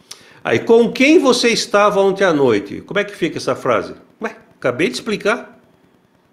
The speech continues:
Com quem que você tava? Você tira o "com", começa a tua pergunta com quem, Gabriel? "Who were you?" Who were you? Aí você põe lá, "Who were you with yesterday?"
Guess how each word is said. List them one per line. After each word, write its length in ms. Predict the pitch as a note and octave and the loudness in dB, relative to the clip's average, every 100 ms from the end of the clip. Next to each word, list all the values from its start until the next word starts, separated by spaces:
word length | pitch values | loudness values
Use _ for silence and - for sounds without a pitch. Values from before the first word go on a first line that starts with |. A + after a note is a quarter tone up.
| _ | _
Com 180 | D#3 D3 | -4 -2
quem 200 | G3 B3 | 0 -2
que 80 | - | -4
você 120 | B3+ | -4
tava? 380 | B3 E3 G#2+ F#2 | 0 0 0 -2
Você 180 | C3 | -4
tira 300 | B2 - C3+ | -4 -4 -2
o 80 | D#3 | -2
"com", 580 | D#3 F3 E3 F#3+ D#4+ - - _ _ _ _ _ _ _ - | 2 4 6 4 2 -4 -16 _ _ _ _ _ _ _ -8
começa 420 | - D#3 C#3+ - | 0 0 0 -4
a 20 | F#3 | -6
tua 160 | G3 | -6
pergunta 500 | G3 G#3+ G#3 G#3+ G#3+ | -2 -4 -4 -6 -8
com 260 | G#3 B3+ C#4+ | -8 -10 -8
quem, 480 | C#4 A3 A#3 G3+ D3+ | -4 -4 -6 -10 -2
Gabriel? 540 | B2 A#2+ A#2+ F2 - - _ _ _ - G#3+ | -2 2 0 -2 -8 -20 _ _ _ -8 0
"Who 500 | A3 A3+ D4+ D4+ - _ - | 2 2 0 -2 -10 _ -8
were 520 | F#3 E3+ E3 E3+ F3 | -2 0 4 2 2
you?" 600 | F#3 F3+ F#3 A3 F4+ - - _ _ _ _ _ _ _ _ _ _ _ D3 | -2 0 2 2 0 -2 -20 _ _ _ _ _ _ _ _ _ _ _ -2
Who 380 | F3 A#3+ A#3+ | -2 0 0
were 280 | D#3 C#3+ C#3+ | 2 2 0
you? 520 | C#3 D3 F3+ E4 - - _ _ _ _ _ - | 2 2 4 0 -6 -18 _ _ _ _ _ -12
Aí 120 | B2 | -10
você 140 | A#3+ | -10
põe 280 | B3 B3 D#4 | -4 -4 -2
lá, 340 | C4+ A2 - - | -4 -6 -10 -10
"Who 400 | C#3+ D#4 D#4 A#3 | -4 0 2 2
were 180 | G3+ F3+ | 2 2
you 280 | E3+ E3 | 2 2
with 260 | D3+ C#3+ G#2 - _ _ _ _ _ _ | 4 2 0 -8 _ _ _ _ _ _
yesterday?" 720 | B2+ B2+ G#2+ - G2 F2 D#2+ | -8 -4 -4 -6 -10 -8 -12